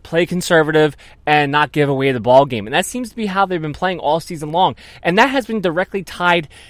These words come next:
into Todd Gurley not having the success that he should have had in this game and, quite frankly, has had, should have had this season thus far.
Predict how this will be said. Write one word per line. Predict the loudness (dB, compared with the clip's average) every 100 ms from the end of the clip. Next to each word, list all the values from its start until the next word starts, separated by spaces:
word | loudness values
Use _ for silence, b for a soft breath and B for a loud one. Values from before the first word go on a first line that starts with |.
| B
into | -6 -6 -6 -8 -8
Todd | -4 -2 -2
Gurley | -2 0 0 0
not | -2
having | -2 -6 -4 -8
the |
success | -10 -10 -2 -2 -4 b b
that | -4
he | -4
should | -4 -2 -2
have |
had | 2 2
in | 2
this | -4
game | -2 -4 -4
and, | -8 -4
quite | -4 -2
frankly, | -2 -4 -4 -6
has | -6
had, | -4 -2 -2 -4 B B B
should | 2
have | 2
had | 4 2 2
this | -4 -4
season | -8 -6 -4 -2
thus | -4 -2
far. | 2 4 2